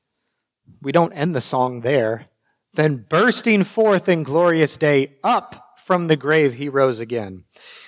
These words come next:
We have not hoped in Christ in this life only, because he won. Jesus stands in victory over death, that enemy.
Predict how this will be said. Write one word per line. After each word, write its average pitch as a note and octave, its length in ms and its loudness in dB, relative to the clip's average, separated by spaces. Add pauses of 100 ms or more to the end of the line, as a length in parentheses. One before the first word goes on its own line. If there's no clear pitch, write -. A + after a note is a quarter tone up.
We D3 160 2
have F#3 280 2
not F#3+ 180 2
hoped E3+ 280 2
in D#3 100 4
Christ D3 380 2
in D3 100 0
this D3 180 4
life C3 240 2
only, A2 480 -2
because D#3+ 360 -2
he F3+ 160 2
won. E3 600 0 (560)
Jesus F#3+ 440 2
stands E3 360 2
in D3 120 0
victory D#3+ 460 0
over E3 380 2
death, B2+ 520 -2 (400)
that C#3+ 360 0
enemy. B2+ 540 0